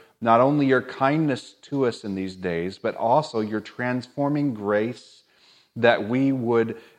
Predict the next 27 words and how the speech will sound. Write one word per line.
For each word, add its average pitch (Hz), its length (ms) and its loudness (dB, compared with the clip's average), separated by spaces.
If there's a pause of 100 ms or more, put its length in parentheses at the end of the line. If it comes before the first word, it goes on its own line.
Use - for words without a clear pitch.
(200)
be 131 180 2
faithful 151 1000 2
in 123 220 -4
our 117 240 0
communities, 113 1120 -4
in 85 100 -12
our 90 100 -4
neighborhoods, 110 760 0
and 98 80 -4
in 95 80 -4
our 92 140 -2
workplaces. 104 1000 -4 (1200)
We'd 117 220 -8
be 104 100 -6
faithful 104 720 0
in 101 580 -6 (220)
the 104 220 -4 (520)
work 147 360 2
that 156 120 -4
you 135 140 -2
have 113 220 -6
given 107 340 -2
to 90 240 -8
us, 80 400 -10
the 95 80 -6
mission 104 680 -6 (480)
of 95 380 -2